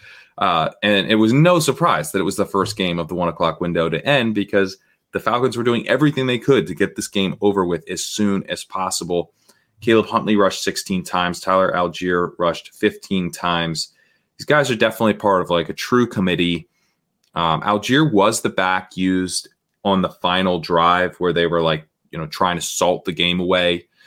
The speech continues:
um, make sure that the forty-niners couldn't get the ball back with any real time left, and basically the game would be over. Um, and Allgeier looked pretty good. I think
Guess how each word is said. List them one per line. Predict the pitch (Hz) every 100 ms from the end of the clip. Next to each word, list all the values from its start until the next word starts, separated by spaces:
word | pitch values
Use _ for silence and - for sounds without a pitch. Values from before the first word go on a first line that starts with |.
| _ _ -
um, | 82 78
make | 85 95
sure | - 104
that | 92 85
the | -
forty-niners | 90 87 85 82 -
couldn't | 92 87
get | 85 80
the |
ball | 82 82 80
back | 82 82
with | - 78 101
any | 98 90
real | 90 85
time | - 82 82
left, | 82 78 -
and | 78 76 -
basically | 82 - 85 78
the | 82
game | 80 80
would | 80
be | 78 78
over. | 85 85 80 80 _ _ _ - -
Um, | 76
and | 78
Allgeier | 123 139 170
looked | 135 147 -
pretty | - 113
good. | 95 95
I | 82
think | - 156